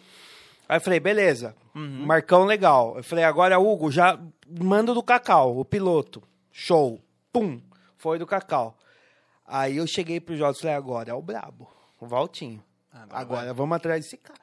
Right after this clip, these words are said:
Speaker 1: Só que assim, ninguém sabe quem é esse doido. Como é que nós ia achar um cara que ninguém sabe quem é?
Speaker 2: Existia a lenda.
Speaker 1: Com os muros pichado.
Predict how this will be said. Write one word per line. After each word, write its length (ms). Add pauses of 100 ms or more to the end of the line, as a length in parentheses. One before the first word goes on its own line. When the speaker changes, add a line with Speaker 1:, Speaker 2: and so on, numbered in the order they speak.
(1200)
Speaker 1:
Só 140
que 80
assim, 200
ninguém 280
sabe 240
quem 140
é 40
esse 140
doido. 440 (1200)
Como 180
é 20
que 100
nós 180
ia 100
achar 200
um 80
cara 240
que 80
ninguém 240
sabe 300
quem 200
é? 160 (360)
Speaker 2:
Existia 420
a 20
lenda. 440 (640)
Speaker 1:
Com 100
os 120
muros 280
pichado. 580